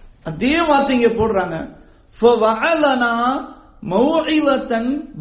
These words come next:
பலீகத்தன்." எங்களுக்கு தாக்கத்தை ஏற்படுத்தக்கூடிய ஒரு உபதேசத்தை ரசூலுல்லாஹி ஸல்லல்லாஹு அலைஹி வஸல்லம் அவர்கள்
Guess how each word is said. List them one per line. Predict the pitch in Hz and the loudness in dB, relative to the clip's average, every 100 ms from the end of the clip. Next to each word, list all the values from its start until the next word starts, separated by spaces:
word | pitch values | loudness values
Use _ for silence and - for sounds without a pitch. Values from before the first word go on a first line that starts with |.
| 147 | 2
பலீகத்தன்." | 190 262 330 349 320 269 - 202 - - - | 2 4 2 0 0 -2 -2 -8 -8 -16 -12
எங்களுக்கு | 196 269 320 302 247 - 208 214 214 - - - - | -4 -2 0 0 0 0 0 0 -2 -14 -20 -20 -2
தாக்கத்தை | 208 262 330 - 339 339 330 302 277 | 2 4 2 0 -2 0 0 0 2
ஏற்படுத்தக்கூடிய | 285 320 254 294 - 285 269 254 254 269 233 208 214 220 226 - - | 2 2 -2 -2 0 0 0 0 -4 -2 0 2 4 2 -4 -10 -4
ஒரு | 202 254 226 | 2 4 4
உபதேசத்தை | 254 359 370 359 311 269 208 226 247 | 0 2 4 4 2 -2 -4 -2 0
ரசூலுல்லாஹி | 226 311 320 294 269 254 240 220 208 | -2 0 -2 -2 0 0 -2 -4 -4
ஸல்லல்லாஹு | 214 277 277 254 226 | 0 0 2 0 0
அலைஹி | 226 220 226 214 | -2 -2 -2 -4
வஸல்லம் | 196 196 247 254 | -2 -2 -2 -2
அவர்கள் | 220 196 190 202 202 | -2 -2 0 0 -2